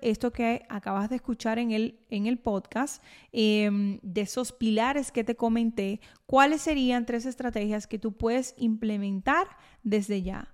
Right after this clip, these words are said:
Para que Instagram no sea solamente tu canal de tu compartir, de crear comunidad, pero también de que tú puedas hacerlo y enfocarlo a, mm, ser uno de tus canales de ventas, ¿ok?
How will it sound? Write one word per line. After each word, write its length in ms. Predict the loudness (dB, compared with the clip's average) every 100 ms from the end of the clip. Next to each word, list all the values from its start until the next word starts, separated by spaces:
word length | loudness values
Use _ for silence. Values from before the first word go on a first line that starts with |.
| 0
Para 200 | 2 4
que 120 | 2
Instagram 480 | 0 0 0 0 0
no 140 | 0
sea 180 | -2 -4
solamente 680 | -2 0 0 0 -2 -4 -4
tu 220 | -4 -4
canal 440 | -2 0 0 0
de 140 | -2 -4
tu 160 | -6
compartir, 800 | -2 -2 -2 -4 -6 -2 0 2
de 120 | 0
crear 280 | -2 -4 -4
comunidad, 540 | -2 -2 0 0 0 0
pero 160 | 0
también 560 | 0 0 2 2 0 -4 -10 -8
de 120 | -2 0
que 120 | 0
tú 120 | -2
puedas 380 | -2 0 -2 -4
hacerlo 480 | -6 -2 -2 0 -2
y 80 | -2
enfocarlo 680 | -4 -8 -6 -4 -2 -4 -6 -16 -20 -8
a, 360 | -2 0 0 0
mm, 200 | -2 -6 _ -20
ser 320 | -12 -4 -2
uno 200 | 0 0
de 100 | -2
tus 160 | -2 -6
canales 680 | -6 -4 -4 -2 -4 -6 -14 -10
de 180 | -8 -6
ventas, 580 | -8 -12 -14 -14 -16 _ -20 -16 -8
¿ok? 220 | -4